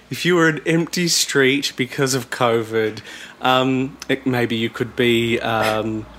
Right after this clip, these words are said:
uh, sort of a, I don't know, really. Uh, give us a call, um, if you, if you have a thought. They're just a little thought experiment for you. Um, we're gonna get straight to it.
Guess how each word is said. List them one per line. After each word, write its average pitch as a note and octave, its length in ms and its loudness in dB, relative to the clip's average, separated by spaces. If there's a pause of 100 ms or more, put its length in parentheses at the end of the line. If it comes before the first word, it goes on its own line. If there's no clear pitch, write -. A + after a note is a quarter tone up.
(380)
uh, A#2 360 -2
sort A#2 260 -4
of A2 120 -4
a, A2 400 0 (520)
I - 40 2
don't A4+ 180 6
know, G4 240 8
really. C3+ 520 6
Uh, F#3+ 300 4
give D4 180 2
us - 160 0
a G3+ 60 -2
call, A#2+ 680 2
um, C3 400 2
if C3+ 200 0
you, E3 220 2
if C#3+ 200 -4
you F3+ 100 2
have D#3 160 0
a C#3 60 0
thought. A#2+ 320 0
They're A#3 100 0
just - 220 -2
a F#3 40 2
little D3+ 200 4
thought B2+ 340 2
experiment A#2+ 800 0
for C#3 320 2
you. C3 260 4 (840)
Um, D#3 420 4 (640)
we're G3+ 120 2
gonna G4 180 6
get A3 220 4
straight D#3+ 440 4 (120)
to C#3+ 180 6
it. G3+ 180 2